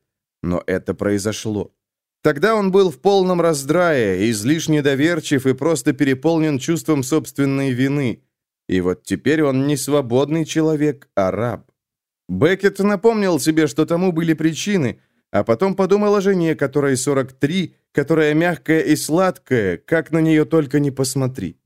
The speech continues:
Он нашел ее в кухне, на плите гудело зазубренное кольцо голубого пламени. «Ты в порядке?»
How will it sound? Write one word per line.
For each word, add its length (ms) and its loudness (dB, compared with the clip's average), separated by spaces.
Он 300 2
нашел 340 0
ее 240 2
в 80 -8
кухне, 560 -2
на 160 0
плите 440 -2
гудело 500 0
зазубренное 600 -2
кольцо 380 -2
голубого 460 0
пламени. 600 -4
«Ты 120 4
в 80 -8
порядке?» 760 0